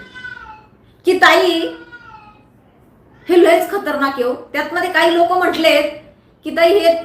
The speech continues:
ओल्ड आहे, दोन अडीच तीन वर्ष झाले याला, हे तुमच्यापर्यंत आत्ता आलंय का?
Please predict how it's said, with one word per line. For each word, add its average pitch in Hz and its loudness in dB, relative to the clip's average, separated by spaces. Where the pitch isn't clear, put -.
ओल्ड 302 0
आहे, 196 -4
दोन 240 -6
अडीच 247 -2
तीन 240 -10
वर्ष 233 -10
झाले 220 -8
याला, - -16
हे 254 -6
तुमच्यापर्यंत 247 -4
आत्ता - -4
आलंय 196 -2
का? 247 -4